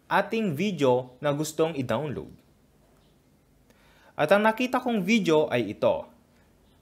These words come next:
Susunod na step natin ay i-click lang ang share button. Pagka-click natin, i-click ang copy link. Pagkatapos nating ma-copy link,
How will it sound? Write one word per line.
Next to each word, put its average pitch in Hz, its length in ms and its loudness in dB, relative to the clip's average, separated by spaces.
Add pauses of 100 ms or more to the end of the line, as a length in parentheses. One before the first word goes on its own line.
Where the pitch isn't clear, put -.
(380)
Susunod 269 400 2
na 208 80 4
step 202 320 2
natin 151 400 -2
ay 110 240 -2 (240)
i-click 233 560 -2
lang 202 400 2
ang 139 160 -4
share 160 400 0
button. 147 560 -2 (1500)
Pagka-click 247 480 -2
natin, 123 480 0
i-click 220 480 -2
ang 185 320 0
copy 123 320 -4
link. 147 320 -2 (1120)
Pagkatapos 208 560 2
nating 240 320 0
ma-copy 226 480 2
link, 123 400 -6